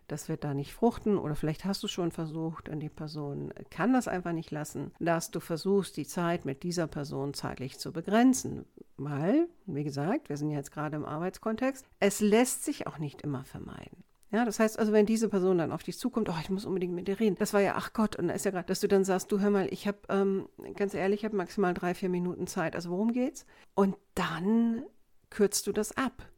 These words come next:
indem du einfach sagst, „Okay, du, ne, ich hatte dir ja gesagt, also drei, vier Minuten, die sind jetzt rum, ich muss los.“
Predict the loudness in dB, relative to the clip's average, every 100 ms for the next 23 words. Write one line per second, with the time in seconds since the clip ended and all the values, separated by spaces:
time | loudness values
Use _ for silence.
0 | -8 -2 2 2 0 -2 -2 0 -2 -4
1 | 0 2 2 -2 -2 0 2 0 -2 -2
2 | 2 4 4 4 2 2 -2 -4 -2 -2
3 | 0 4 4 2 0 0 2 0 0 0
4 | 0 2 0 0 0 4 4 2 -4 0
5 | 4 4 2 -4 -6 -8